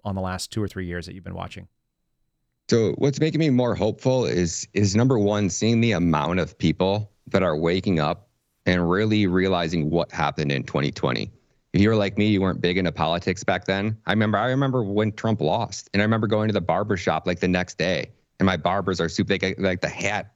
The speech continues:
Speaker 2: the Trump hats hanging, maga stuff hanging all over. And I, and I go, "Yeah, you guys really think that they actually rigged the election?" Like, you're watching it on Fox News talking about, you know, ballots being found. And they're like, "Yeah, I mean, something's,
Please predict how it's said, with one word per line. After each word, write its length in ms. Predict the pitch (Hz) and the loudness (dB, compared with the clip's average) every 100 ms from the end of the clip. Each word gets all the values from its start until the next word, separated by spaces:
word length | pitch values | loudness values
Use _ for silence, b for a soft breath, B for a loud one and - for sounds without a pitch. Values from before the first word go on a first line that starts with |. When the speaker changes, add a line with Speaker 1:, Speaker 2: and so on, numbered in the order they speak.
| - | -8
Speaker 2:
the 120 | - | -8
Trump 340 | - 123 98 | -2 0 0
hats 260 | 113 104 87 | 0 0 -2
hanging, 340 | 107 107 101 | -2 0 2
maga 280 | 95 98 101 | 0 0 -2
stuff 180 | 95 98 | -2 -2
hanging 220 | 107 101 | 0 0
all 160 | 98 92 | 0 0
over. 400 | 101 98 95 98 _ _ _ _ _ _ _ - B B B B | 0 0 -2 -6 _ _ _ _ _ _ _ -20 B B B B
And 140 | 104 107 | 0 0
I, 60 | |
and 260 | 101 104 107 | 0 0 0
I 80 | 107 | 0
go, 80 | |
"Yeah, 200 | 110 135 | 0 0
you 120 | 117 127 | -2 -2
guys 200 | 139 113 | -2 0
really 200 | 120 113 | 0 0
think 180 | 110 101 | 0 0
that 100 | 92 | 0
they 80 | |
actually 300 | 98 95 90 | -2 -2 -2
rigged 260 | 82 85 101 | 0 0 0
the 80 | 90 | 0
election?" 320 | 82 87 87 | 0 -2 -2
Like, 80 | 78 | -2
you're 100 | 78 | 0
watching 320 | 87 85 85 | 0 0 -2
it 40 | |
on 120 | 80 76 | -2 -2
Fox 340 | 78 71 - | -2 -4 -2
News 200 | 82 82 | -2 0
talking 260 | 80 71 76 | -2 -2 -2
about, 300 | 76 71 - | -2 -2 -6
you 120 | 69 | -4
know, 120 | 69 | -4
ballots 400 | - 90 87 85 | -2 -2 0 -4
being 200 | - 82 | -4 -4
found. 240 | 73 95 87 | -2 -2 -2
And 80 | |
they're 80 | 80 | -2
like, 100 | 73 | -2
"Yeah, 160 | 101 113 | -2 0
I 60 | |
mean, 140 | 101 90 | -2 -2
something's, 340 | 131 117 110 | -2 -2 -6